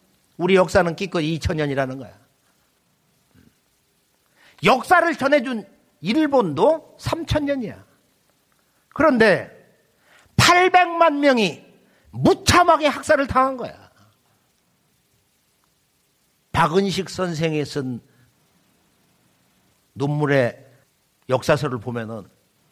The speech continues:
어떤 형제가 아버지 제사를 모시고 해서 들판을 달려가다가 일본 군인놈에게 들켜가지고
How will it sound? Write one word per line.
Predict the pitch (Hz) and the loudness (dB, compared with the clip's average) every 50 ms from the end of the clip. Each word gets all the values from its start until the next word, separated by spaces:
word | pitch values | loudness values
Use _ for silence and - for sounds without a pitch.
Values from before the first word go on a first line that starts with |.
| _ _ _ _ _ _ _ _ _ _ | _ _ _ _ _ _ _ _ _ _
어떤 | - 120 123 - - 160 147 135 131 123 - _ _ _ _ _ _ _ _ _ _ _ _ | -8 -8 -8 -2 0 0 0 0 -2 -8 -10 _ _ _ _ _ _ _ _ _ _ _ _
형제가 | - - 220 226 220 196 170 127 98 113 104 85 - - _ _ _ _ _ | -4 -2 -2 0 0 2 0 0 0 -2 -8 -8 -10 -18 _ _ _ _ _
아버지 | - 131 131 147 156 135 139 131 | -2 0 2 2 0 0 0 -6
제사를 | - - 143 143 139 156 135 135 | -4 -2 -2 0 0 0 0 0
모시고 | 127 127 131 127 117 - 135 117 127 120 | -4 -4 -6 -8 -8 -10 -8 -8 -8 -8
해서 | 110 131 | -8 -10
들판을 | 123 - - 180 190 175 180 208 190 185 185 170 | -10 -6 -2 -2 -2 0 0 -2 -2 -2 -4 -4
달려가다가 | 170 175 165 175 170 147 147 143 156 147 135 135 127 _ _ _ _ _ _ _ _ _ _ - | -4 -4 -4 -4 -6 -6 -6 -8 -8 -10 -12 -16 -20 _ _ _ _ _ _ _ _ _ _ -8
일본 | 127 151 165 180 165 175 170 165 151 147 - - | -4 -2 -2 0 0 0 0 -2 -4 -8 -12 -14
군인놈에게 | - 156 156 170 170 165 160 151 151 143 131 139 131 123 110 - | -12 -10 -8 -6 -6 -6 -4 -4 -4 -4 -2 -2 -2 -2 -4 -6
들켜가지고 | - 139 127 - - 143 123 127 120 120 101 110 110 104 _ | -8 -8 -8 -8 -10 -6 -6 -6 -6 -6 -12 -16 -16 -18 _